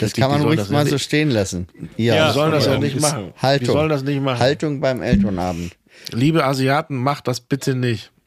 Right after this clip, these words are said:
Speaker 3: Liebe Asiaten, bitte nicht die Haie mehr beschneiden.
Speaker 1: Wobei, irgendwo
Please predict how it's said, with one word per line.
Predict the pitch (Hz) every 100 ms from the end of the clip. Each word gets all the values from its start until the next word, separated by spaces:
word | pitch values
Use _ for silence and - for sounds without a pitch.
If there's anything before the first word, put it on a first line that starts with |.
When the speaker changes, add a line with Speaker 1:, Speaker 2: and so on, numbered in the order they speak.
| -
Speaker 3:
Liebe | 135 131 143
Asiaten, | 117 110 104 107 110
bitte | 98 123 131 123
nicht | 95 123 120
die | 90
Haie | 98 101
mehr | 92 92
beschneiden. | 80 - 87 80 76 _ _ _ _ _ _ -
Speaker 1:
Wobei, | 123 135
irgendwo | 151